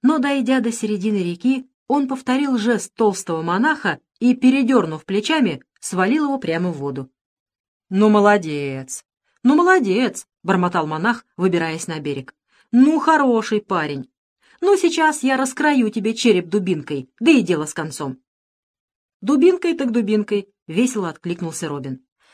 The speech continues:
«Но, святой отец, прежде чем ты доберёшься до моего черепа,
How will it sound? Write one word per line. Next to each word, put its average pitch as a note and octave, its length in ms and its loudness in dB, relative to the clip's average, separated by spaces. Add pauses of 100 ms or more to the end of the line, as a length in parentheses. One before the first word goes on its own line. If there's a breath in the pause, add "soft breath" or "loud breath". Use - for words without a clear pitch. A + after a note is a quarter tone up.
(120)
«Но, A#3 300 4
святой A#3+ 400 -2
отец, E3+ 340 -8 (200)
прежде B3 500 0
чем A#3 200 0
ты C4+ 100 -2
доберёшься B3 460 0
до G3 80 -2
моего G#3 240 0
черепа, A#3+ 460 -4